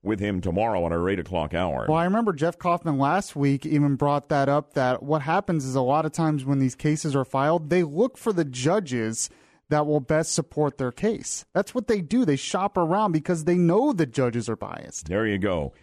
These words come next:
Speaker 1: One more thing from my, um, menu of leftovers topically from Thanksgiving here. The climate change report that came out on Friday. The, the, the, these regular co-, climate change reports date back to the Obama administration. There's another one that was coming out now.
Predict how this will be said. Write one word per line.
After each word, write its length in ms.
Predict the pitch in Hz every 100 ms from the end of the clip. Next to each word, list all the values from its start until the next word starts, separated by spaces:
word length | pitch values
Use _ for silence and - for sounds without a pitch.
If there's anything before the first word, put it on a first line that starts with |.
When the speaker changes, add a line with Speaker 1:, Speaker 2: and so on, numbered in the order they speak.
| _
Speaker 1:
One 180 | 127 151
more 180 | 143 123
thing 260 | 139 131
from 180 | 110 104
my, 280 | 98 98 92
um, 440 | 87 85 80 73 - _ _ _ -
menu 380 | 92 117 113 87
of 120 | 78
leftovers 720 | 101 110 95 87 73 67 -
topically 640 | - 101 101 - 78 82
from 300 | 85 85 78
Thanksgiving 680 | 76 - 90 - - 95 78
here. 320 | 73 80 71 71 _ _ _ -
The 80 | 101
climate 340 | 117 120 127
change 340 | - 131 127 113
report 440 | 110 120 123 123 _ _ _ -
that 100 | 104
came 240 | 113 117
out 160 | 107 113
on 100 | 95
Friday. 460 | 117 110 110 113 - _
The, 140 | 120 131
the, 180 | 127 127
the, 140 | 135 - _ -
these 360 | 139 123 - - -
regular 400 | 127 160 143 120
co-, 240 | 131 135
climate 400 | - 135 147 135
change 340 | - 139 127 113
reports 420 | 107 127 120 -
date 280 | 120 110 -
back 180 | 117 -
to 80 |
the 80 | 104
Obama 360 | 98 101 113 110
administration. 680 | 98 107 95 107 101 107
There's 160 | 98 85
another 240 | 92 117
one 160 | 101 101
that 60 | 87
was 140 | 82
coming 280 | - 110 101
out 220 | 92 67
now. 300 | 90 87 87